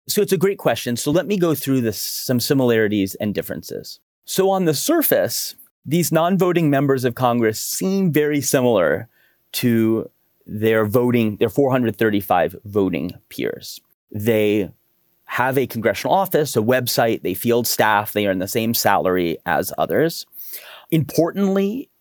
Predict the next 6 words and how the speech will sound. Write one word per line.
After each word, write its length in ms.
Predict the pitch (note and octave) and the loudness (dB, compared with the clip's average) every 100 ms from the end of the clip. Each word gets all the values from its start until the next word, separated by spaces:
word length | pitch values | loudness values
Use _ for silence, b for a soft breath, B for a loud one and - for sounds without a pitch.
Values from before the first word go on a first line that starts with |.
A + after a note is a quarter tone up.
| - | -6
they 280 | B2 B2+ A#2+ | -2 0 0
can 320 | - B2 A2 | 0 -2 -2
sponsor 960 | - - A#2 A#2 C3+ - C#3+ D3 C3 - | -4 -2 0 0 -2 -2 -2 0 -4 -6
and 220 | A2 G#2+ | -4 -4
co-sponsor 1000 | - B2 A#2 - A2 G#2 - A2 F#2+ F#2 | -4 -2 -2 0 0 0 -2 0 0 -2
legislation. 840 | - G#2 - - G2 A#2+ - A3 | -4 -4 -2 -4 -2 -2 -2 -6